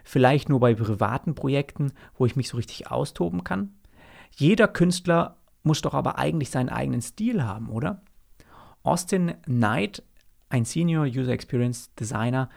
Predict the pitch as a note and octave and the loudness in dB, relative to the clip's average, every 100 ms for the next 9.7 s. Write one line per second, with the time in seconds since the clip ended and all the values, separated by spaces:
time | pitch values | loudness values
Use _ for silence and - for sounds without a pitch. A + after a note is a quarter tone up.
0 | - C3+ B2+ B2 A#2 A#2+ A2+ A2 - - | -10 -6 -4 -2 -4 -2 -2 -2 -6 -6
1 | A2+ B2 - - _ - A#2+ - - - | -2 -2 -4 -14 _ -6 -6 -6 -10 -8
2 | - C3+ - A2+ A2 - - _ _ - | -8 -8 -6 -6 -6 -10 -14 _ _ -20
3 | - - _ - G#3 A#3 - - C3+ D3+ | -20 -20 _ 2 4 4 2 0 0 2
4 | D#3 - - A#2+ A2+ G2+ - D#3 E3+ - | -2 -4 -2 0 0 -2 0 -2 -2 -2
5 | D3+ D3+ _ _ _ _ A#2+ A2+ A2 G2+ | -2 -2 _ _ _ _ -4 -2 -4 -2
6 | G#2+ A#2+ B2 _ - C3 C3 A#2+ B2+ C#3 | 0 -2 -4 _ -8 -4 -2 0 0 -2
7 | D3 _ B2 A#2+ B2+ G#2 - - _ _ | -4 _ -2 2 4 2 -4 -12 _ _
8 | - - - A#2 A2 - F#3+ A#2+ - - | -20 -20 -12 -4 -4 0 -2 -2 -6 -8
9 | G3 G#3 - E3 D#3+ D#3+ D3 | -2 -2 0 -2 -2 -2 -4